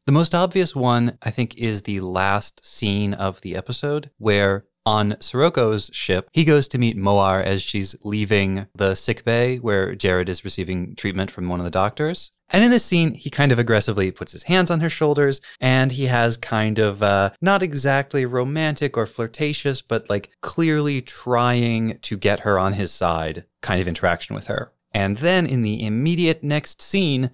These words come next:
Camille goes to meet Fa right as she's leaving the briefing with Bright.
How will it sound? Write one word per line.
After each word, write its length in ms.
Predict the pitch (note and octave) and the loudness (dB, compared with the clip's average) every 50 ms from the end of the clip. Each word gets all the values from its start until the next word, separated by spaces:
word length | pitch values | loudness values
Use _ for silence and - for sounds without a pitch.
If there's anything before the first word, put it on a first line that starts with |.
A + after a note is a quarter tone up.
| _ | _
Camille 460 | - - A2+ A2 C3 C#3+ D#3 D#3 D3 | -4 0 2 4 4 4 4 2 0
goes 320 | C3+ C3+ C3+ C#3 C3+ B2 - | 0 2 2 2 2 0 -2
to 140 | - - B2 | -6 -4 -2
meet 400 | A#2+ A#2+ B2 B2+ B2+ A#2 - - _ | 0 2 2 2 0 -2 -8 -20 _
Fa 480 | - - - E3+ E3 C3 A2 A2 A2 - | -8 -2 0 2 4 4 4 4 2 2
right 260 | G#2+ A2 A2 A#2 A#2 | 2 2 2 2 4
as 140 | A#2+ A#2+ A2 | 2 0 -2
she's 320 | - - C3 A#2+ G#2+ G#2 G2+ | -2 -2 -2 -2 -2 -2 -4
leaving 440 | G2+ G#2 G#2 G2+ G#2+ G#2+ G#2 G2+ | -2 -2 -2 0 2 2 2 2
the 80 | G2 G2 | 0 -2
briefing 440 | - - G2 G2 F#2 - G2+ F2+ F2+ | -2 0 -2 -2 -2 -2 -2 -2 -2
with 180 | F2 F2+ - | -4 -6 -6
Bright. 380 | - G2 F#2 E2+ E2+ - - - | -2 0 0 0 0 -2 -10 -20